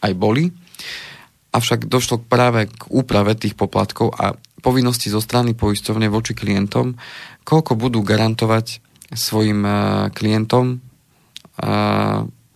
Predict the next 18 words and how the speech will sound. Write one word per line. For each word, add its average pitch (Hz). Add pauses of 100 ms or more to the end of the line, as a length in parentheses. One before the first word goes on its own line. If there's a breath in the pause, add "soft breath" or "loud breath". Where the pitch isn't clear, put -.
(840)
minimálnu 120
odkupnú 117
hodnotu 110
v 107
jednotlivých 107
rokoch 104
poistenia. 92
Pretože 101 (260)
v -
minulosti, 143
aby 110
sme 107
teda 92
to 104
uviedli 101 (240 loud breath)
na -
nejakom 104
príklade, 117